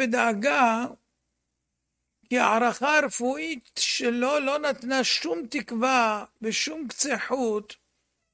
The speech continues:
לאבי המשפחה. עכשיו הם שומעים את האדמו"ר אומר כזה דבר,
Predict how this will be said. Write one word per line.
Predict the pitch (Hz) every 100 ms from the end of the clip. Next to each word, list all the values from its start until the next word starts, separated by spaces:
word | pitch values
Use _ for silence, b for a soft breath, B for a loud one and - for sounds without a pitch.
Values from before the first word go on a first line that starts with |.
| _ _ _ _ _ _ _ _ _ _ _
לאבי | 214 220 214 233
המשפחה. | 254 247 214 - 190 - - _ _ _ _ _ _ _ _ _ _ _ _ _ _ _ _ _ _ _ -
עכשיו | - - 285 311 302
הם | 247
שומעים | - 220 220 311 254
את |
האדמו"ר | 254 226 202 214 294 277
אומר | 226 240 277 233
כזה | 247 202
דבר, | 226 214 240 311 269 247